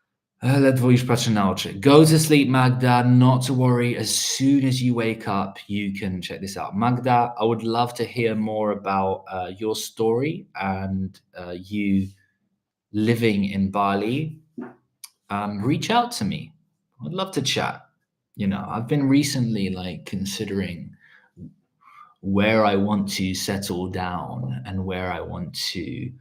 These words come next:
um, live. Because with a job like mine, I really can be doing this anywhere in the world, right? I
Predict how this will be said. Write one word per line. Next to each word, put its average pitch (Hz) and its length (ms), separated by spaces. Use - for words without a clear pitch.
um, 65 760
live. - 760
Because 156 720
with 117 180
a 113 40
job 104 300
like 101 280
mine, 104 560
I 113 80
really 120 400
can 117 320
be 107 100
doing 98 360
this 92 260
anywhere 95 400
in 85 80
the 85 80
world, 78 460
right? 78 340
I - 120